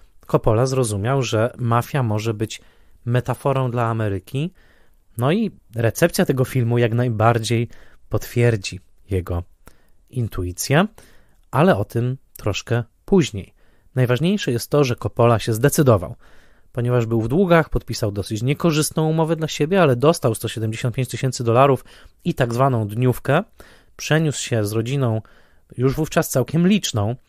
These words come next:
żoną, dwójką dzieci, trzecim dzieckiem w drodze. Tym trzecim dzieckiem była niejaka Sofia, która pojawi się jako niemowlę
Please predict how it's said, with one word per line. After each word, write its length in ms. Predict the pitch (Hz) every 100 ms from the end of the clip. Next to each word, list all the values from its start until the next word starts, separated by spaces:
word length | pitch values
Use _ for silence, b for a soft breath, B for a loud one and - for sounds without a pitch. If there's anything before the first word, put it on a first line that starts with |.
| B B B B
żoną, 380 | 101 123 139 147
dwójką 320 | 117 131 120
dzieci, 340 | 113 131 - 143
trzecim 500 | - - 123 - 113
dzieckiem 380 | 120 - 123
w 40 | 107
drodze. 340 | 120 127 147
Tym 140 | - 113
trzecim 340 | - - 117
dzieckiem 320 | 113 - 117
była 200 | 113 120
niejaka 320 | 110 135 -
Sofia, 560 | - 151 - 95 90 147 - B B B
która 220 | - 113
pojawi 400 | - 120 120 110
się 160 | - 110
jako 180 | -
niemowlę 520 | 147 175 156 107 104